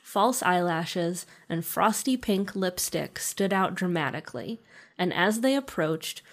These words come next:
Rachel realized that the white stripes on the girl's dress were actually sheer,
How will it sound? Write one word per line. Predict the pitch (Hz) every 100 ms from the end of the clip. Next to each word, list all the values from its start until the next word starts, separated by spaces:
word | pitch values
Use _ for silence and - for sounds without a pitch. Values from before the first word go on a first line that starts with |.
| - -
Rachel | 190 208 277 285
realized | 202 180 165 156 160 185 -
that | 180 175
the |
white | 175 170 220 247
stripes | - - 170 165 -
on | - 175
the | 170
girl's | 180 175 196 196
dress | 180 156 160 - -
were | 180 -
actually | 185 - 233 202 180
sheer, | - - 175 131 175